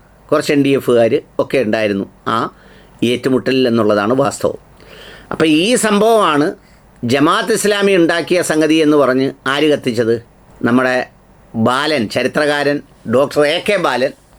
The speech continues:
മാസ്റ്റർ കത്തിച്ചത്. ബാലൻ കത്തിച്ചു കഴിഞ്ഞതിന് ശേഷം മുഖ്യമന്ത്രി പത്രസമ്മേളനത്തിൽ വേറൊരു സംഗതി പറഞ്ഞു.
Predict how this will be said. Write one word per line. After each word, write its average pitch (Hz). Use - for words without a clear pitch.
മാസ്റ്റർ 120
കത്തിച്ചത്. -
ബാലൻ 170
കത്തിച്ചു 196
കഴിഞ്ഞതിന് 202
ശേഷം 165
മുഖ്യമന്ത്രി 220
പത്രസമ്മേളനത്തിൽ 165
വേറൊരു 165
സംഗതി 117
പറഞ്ഞു. 92